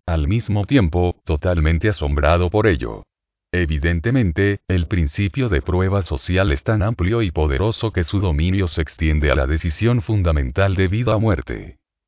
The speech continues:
Los hallazgos del profesor Phillips me han persuadido de una inquietante tendencia en la publicidad del suicidio para motivar a ciertas personas que son similares a la víctima a suicidarse,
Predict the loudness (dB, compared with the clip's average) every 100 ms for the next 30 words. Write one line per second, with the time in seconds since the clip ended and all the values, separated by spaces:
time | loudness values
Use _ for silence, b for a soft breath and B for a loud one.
0 | _ -4 0 0 0 0 0 0 -2 -2
1 | 0 0 0 0 -2 0 -2 -2 -2 -2
2 | -4 -2 0 0 0 -2 0 0 2 0
3 | 0 2 2 2 0 0 0 0 0 0
4 | -2 0 0 0 0 0 0 0 -2 -2
5 | -2 -4 0 0 2 -2 -2 -4 -2 -2
6 | 0 0 2 2 2 0 -2 0 0 2
7 | 0 0 0 0 -2 0 -2 0 0 0
8 | -2 -2 0 0 0 0 0 2 2 2
9 | 2 2 0 -4 -4 0 0 0 -2 -4
10 | -2 0 0 2 0 0